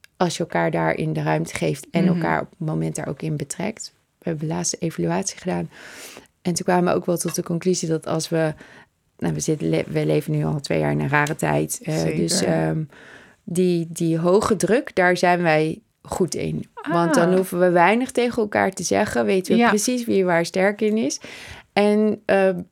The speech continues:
Speaker 1: kunnen we samen de meest gekke dingen bedenken. Waaronder een, een, een nineties Lab en Untitled daaruit voortvloeit.
Speaker 2: Mhm.
Speaker 1: Wanneer is het lastiger? Als, ehm,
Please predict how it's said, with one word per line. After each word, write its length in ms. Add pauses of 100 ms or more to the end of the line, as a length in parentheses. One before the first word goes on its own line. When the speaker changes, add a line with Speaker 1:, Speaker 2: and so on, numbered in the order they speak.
(260)
Speaker 1:
kunnen 240
we 80
samen 420
de 80
meest 300
gekke 420
dingen 280
bedenken. 600
Waaronder 720
een, 340
een, 360
een 140
nineties 400
Lab 200
en 120
Untitled 540
daaruit 500
voortvloeit. 640
Speaker 2:
Mhm. 160 (1200)
Speaker 1:
Wanneer 460
is 140
het 140
lastiger? 920 (800)
Als, 680
ehm, 1200